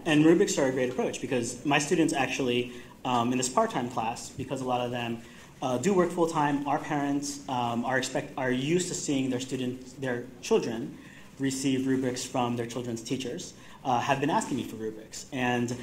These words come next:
I've been trying to develop rubrics whenever I can. Uh, I've been trying to get an approach to developing rubrics without giving away exactly what I want them to show in their mastery. So it's kind of tough. Um,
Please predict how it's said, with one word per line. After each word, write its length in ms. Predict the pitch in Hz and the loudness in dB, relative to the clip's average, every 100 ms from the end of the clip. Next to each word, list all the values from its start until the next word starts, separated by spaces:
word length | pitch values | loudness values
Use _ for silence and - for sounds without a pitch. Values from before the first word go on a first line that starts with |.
| - - | -12 -4
I've 100 | 139 | 0
been 80 | 135 | 0
trying 300 | - 180 180 | 4 4 4
to 40 | |
develop 320 | 143 139 135 | 2 2 2
rubrics 380 | 135 131 131 131 | 2 2 2 0
whenever 340 | 131 123 123 117 | -2 0 0 -2
I 100 | 113 | -6
can. 380 | - 117 - - - - - | -8 -10 -10 -16 -20 -20 -2
Uh, 60 | 127 | 0
I've 120 | 120 | 2
been 100 | 123 | 0
trying 200 | 147 135 | 0 0
to 80 | 131 | 0
get 120 | 123 | 0
an 100 | 123 | 0
approach 500 | - 139 131 - - - | -2 -2 -2 -8 -6 0
to 260 | 123 120 | 2 2
developing 400 | 120 135 156 147 | 2 2 2 2
rubrics 380 | 139 131 131 127 | 2 2 -2 -2
without 360 | - 123 123 - - - | 0 2 0 -4 -16 -2
giving 240 | 160 165 156 | 2 6 6
away 280 | 135 127 123 | 6 4 0
exactly 540 | 123 127 117 - 123 | 0 2 2 0 -2
what 240 | 120 120 | 0 0
I 80 | 110 | 0
want 320 | 117 113 113 | -4 -4 -6
them 240 | 117 110 107 | -6 -8 -8
to 120 | - | -8
show 360 | - 240 196 123 | -4 2 2 2
in 80 | |
their 80 | 110 | -4
mastery. 440 | 110 107 - 110 101 | -6 -6 -8 -10 -4
So 120 | 151 | -4
it's 100 | 139 | -2
kind 200 | 190 185 | -2 -2
of 100 | - | -2
tough. 260 | 196 - - - - - - | -4 -4 -14 -20 -20 -16 0
Um, 460 | 131 120 117 120 | 2 4 2 -2